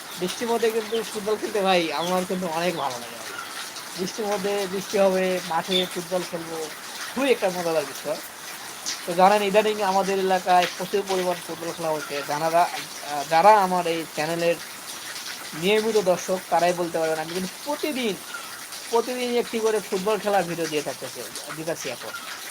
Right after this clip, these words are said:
ঠিক আছে? তো সবাই কিন্তু চাইলে কিন্তু আমার এই ফুটবল খেলাগুলো দেখতে পারে আমার এই ছোট্ট চ্যানেলে। তো সবাই কিন্তু এটা দেখার জন্য কিন্তু সবাইকে আমার চ্যানেলটি, চ্যানেলটি সাবস্ক্রাইব করে আমার পাশে থাকতে হবে।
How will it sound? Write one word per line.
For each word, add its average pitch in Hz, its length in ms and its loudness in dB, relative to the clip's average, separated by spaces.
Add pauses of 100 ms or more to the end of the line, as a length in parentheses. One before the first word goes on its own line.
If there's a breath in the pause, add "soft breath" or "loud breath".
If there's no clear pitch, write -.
(960)
ঠিক 185 180 -2
আছে? 185 200 -2 (280)
তো 185 40 -10 (480)
সবাই 240 200 4
কিন্তু 254 320 -4
চাইলে 220 280 6
কিন্তু 220 280 -6
আমার 220 260 0
এই 214 160 0
ফুটবল 202 380 -6
খেলাগুলো 202 360 0
দেখতে 180 300 -4
পারে 127 200 -4 (540)
আমার 160 180 0
এই 160 80 0 (100)
ছোট্ট 214 180 -4
চ্যানেলে। 143 440 -4 (1300)
তো 165 60 -6
সবাই 214 320 4
কিন্তু 226 220 0
এটা 208 160 6
দেখার 214 280 6
জন্য 226 160 0
কিন্তু 220 180 -4
সবাইকে 214 380 0
আমার 208 240 4
চ্যানেলটি, 202 340 0 (720)
চ্যানেলটি 196 500 0
সাবস্ক্রাইব 202 560 -4 (100)
করে 214 280 0 (1000)
আমার 170 280 2
পাশে 185 240 0
থাকতে 185 280 -4
হবে। 117 200 -6